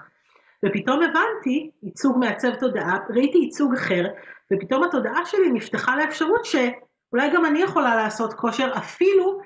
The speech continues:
שאני לא נראית כמו הדוגמנית פיטנס."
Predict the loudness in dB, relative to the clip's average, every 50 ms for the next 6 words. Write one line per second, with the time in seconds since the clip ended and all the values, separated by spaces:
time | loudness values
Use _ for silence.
0 | -16 -20 -20 -18 _ -6 -2 -2 0 0 0 0 2 2 2 2 0 -2 -4 -6
1 | -6 -6 -4 -4 -4 -4 -6 -12 -14 -14 -10 -4 0 2 2 2 0 -2 -8 -16
2 | _ _ _ _ _ _ _ _ -2 0 2 2 2 2 2 0 0 -2 -4 -2
3 | -2 -2 -2 0 -4 -6 -8 -8 -12 -18 -20 -20